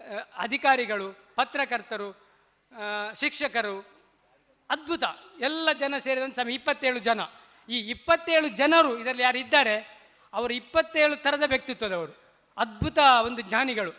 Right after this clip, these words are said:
ಇಪ್ಪತ್ತೇಳು ಜನ ಇದ್ದಾರೆ. ಬಹುಶಃ ನಮಗೆ ಏನಂದರೆ ಖುಷಿ ಅಂದರೆ ಈ ಪುಸ್ತಕ ಬಂದದಕ್ಕಿಂತಲೂ ಹೆಚ್ಚು ಈ ಒಂದು ಸಮಿತಿ ರಚನೆ ಆಗಿದೆ ಅಲ್ಲ, ಈ ಸಮಿತಿ ಬಹುಶಃ ಮುಂದಕ್ಕೆ ನನಗೆ ನಾನು ತಿಳ್ಕೊಳ್ಳೋದು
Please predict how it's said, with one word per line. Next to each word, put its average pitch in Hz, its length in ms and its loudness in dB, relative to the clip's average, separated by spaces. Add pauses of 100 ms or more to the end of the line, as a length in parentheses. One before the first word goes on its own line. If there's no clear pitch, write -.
(360)
ಇಪ್ಪತ್ತೇಳು 247 480 -2
ಜನ 247 180 0
ಇದ್ದಾರೆ. 202 680 -4
ಬಹುಶಃ 269 220 0
ನಮಗೆ 311 680 2
ಏನಂದರೆ 277 380 -2
ಖುಷಿ 269 260 -4
ಅಂದರೆ 262 640 0 (220)
ಈ 247 80 -2
ಪುಸ್ತಕ 302 400 0
ಬಂದದಕ್ಕಿಂತಲೂ 269 640 -2
ಹೆಚ್ಚು 262 380 -2 (260)
ಈ 240 40 -10
ಒಂದು 254 180 -4
ಸಮಿತಿ 311 340 -2
ರಚನೆ 277 300 2
ಆಗಿದೆ 233 240 0
ಅಲ್ಲ, 196 140 0 (600)
ಈ 294 160 0
ಸಮಿತಿ 285 600 0 (300)
ಬಹುಶಃ 254 240 0
ಮುಂದಕ್ಕೆ 285 440 0
ನನಗೆ 247 380 0
ನಾನು 277 320 2
ತಿಳ್ಕೊಳ್ಳೋದು 247 680 -4